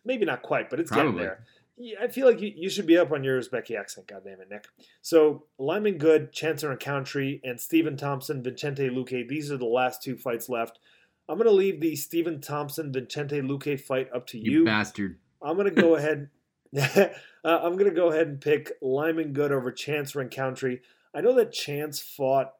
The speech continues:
Speaker 1: somewhat of a similar style matchup in his last bout where he got a pretty impressive upset victory over a rising prospect.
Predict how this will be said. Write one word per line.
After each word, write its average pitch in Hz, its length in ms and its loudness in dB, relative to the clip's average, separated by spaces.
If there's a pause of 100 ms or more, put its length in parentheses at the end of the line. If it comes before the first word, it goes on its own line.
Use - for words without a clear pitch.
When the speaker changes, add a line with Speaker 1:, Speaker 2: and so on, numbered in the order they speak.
Speaker 1:
somewhat 156 640 -2
of 131 120 -4
a 123 60 -4
similar 135 600 -4
style 123 640 -4
matchup 131 480 -6
in 113 80 -8
his 110 140 -12
last 110 340 -8
bout 120 320 -4
where 113 240 -8
he 107 180 -14
got 113 380 -4 (640)
a 117 220 -8 (180)
pretty 226 220 -6
impressive 139 720 -4 (120)
upset 135 360 -6
victory 117 480 -6 (640)
over 123 520 0
a 123 100 -4
rising 127 440 -2
prospect. 131 680 -6